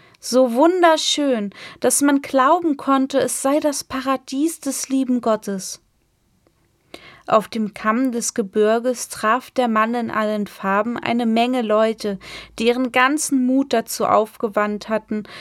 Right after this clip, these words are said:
um bis hierher zu gelangen. Einige weinten,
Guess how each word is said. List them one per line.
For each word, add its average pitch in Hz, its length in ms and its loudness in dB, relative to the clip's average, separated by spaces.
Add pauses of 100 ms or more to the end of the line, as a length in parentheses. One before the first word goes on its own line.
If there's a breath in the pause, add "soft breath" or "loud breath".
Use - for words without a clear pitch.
(180 loud breath)
um 233 300 2
bis 240 200 -2
hierher 220 520 0
zu - 220 -10
gelangen. 190 540 -4 (1300 loud breath)
Einige 208 640 0
weinten, 226 680 -2